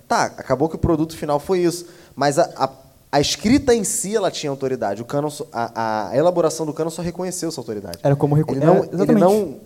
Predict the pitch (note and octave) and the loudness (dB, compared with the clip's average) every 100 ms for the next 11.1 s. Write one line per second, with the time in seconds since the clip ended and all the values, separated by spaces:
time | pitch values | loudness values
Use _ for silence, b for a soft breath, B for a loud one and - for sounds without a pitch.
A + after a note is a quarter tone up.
0 | - - D3+ D3+ G3+ A#3 A3+ G3 F3 A3+ | -12 -4 0 4 4 2 2 4 4 4
1 | G3 E3 D3+ B2 A2 A#2 A#2+ D3 C#3+ E3 | 4 2 2 0 0 -4 -4 -2 0 0
2 | E3+ F3 F3+ E3 C#3 C#3+ C#3+ C#3 D3 D3+ | -2 -6 -6 -6 -4 -2 -2 -2 -4 -4
3 | - C3 A2 G#2+ A2 E3 F#3+ - G3 F3+ | -4 -4 -2 -2 -2 -2 -2 0 0 0
4 | C#3+ F#3 G#3+ - - - _ _ - C3+ | 2 0 0 -10 -18 -20 _ _ 2 2
5 | C3 B2+ A#2+ - A#2+ A2+ - E3+ F#3 - | 2 0 -2 -2 -2 -2 -4 -4 -6 -6
6 | F#3 - D3+ D#3+ D#3 D#3+ D3+ D3+ D#3 D#3 | -6 -2 -2 -2 -4 -4 -2 -2 -2 -4
7 | - E3+ D3+ E3 E3 C#3 C3 C3 A#2 A2 | -4 0 0 0 -4 -8 -6 -4 -2 -4
8 | G#2+ B B B - D#3 F#3 F#3+ F#3 F#3+ | -6 B B B -6 -2 -2 -2 -2 -4
9 | F#3 E3+ F3 E3 F3 F3+ E3+ D#3+ D3 G#3+ | -2 -4 -2 -6 -6 -6 -6 -6 -6 -4
10 | D3 - D#3+ D#3+ G#3 A#3+ C4 A3 F#3 E3+ | -4 -6 -6 -4 -4 -4 -8 -2 0 2
11 | B2 | 0